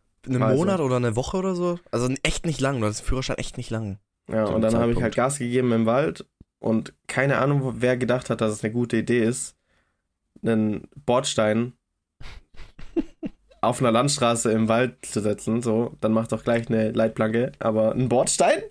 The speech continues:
Speaker 2: Ja, bin ich halt, äh, mit ungefähr hundert dann so an die Seite gekommen <laughs>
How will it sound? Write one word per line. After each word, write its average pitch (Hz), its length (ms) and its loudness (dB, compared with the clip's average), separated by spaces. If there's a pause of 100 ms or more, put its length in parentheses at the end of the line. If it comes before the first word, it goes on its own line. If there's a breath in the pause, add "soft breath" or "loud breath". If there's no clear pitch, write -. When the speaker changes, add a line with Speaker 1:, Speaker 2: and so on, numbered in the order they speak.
(600 loud breath)
Speaker 2:
Ja, 117 240 2 (120)
bin 131 100 2
ich 131 160 2
halt, 139 260 2
äh, 127 280 4
mit - 480 -4 (560)
ungefähr 143 440 2
hundert 170 540 0
dann 139 460 0 (280)
so 120 160 2
an 120 100 2
die 120 60 2
Seite 147 280 2
gekommen 160 380 0
<laughs> 170 60 2